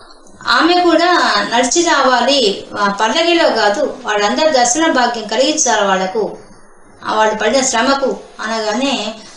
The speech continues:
సీతామాత వినగానే వెంటనే పల్లకిలో దిగేస్తున్నాను. దిగేసి నడుచుకుంటూ శ్రీరామచంద్రమూర్తి దగ్గరికి వచ్చేస్తుంది. రాగానే శ్రీరామచంద్రమూర్తి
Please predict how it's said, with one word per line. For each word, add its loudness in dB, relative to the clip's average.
సీతామాత 0
వినగానే 0
వెంటనే 0
పల్లకిలో 0
దిగేస్తున్నాను. -6
దిగేసి 2
నడుచుకుంటూ 2
శ్రీరామచంద్రమూర్తి 0
దగ్గరికి -6
వచ్చేస్తుంది. -8
రాగానే 0
శ్రీరామచంద్రమూర్తి 0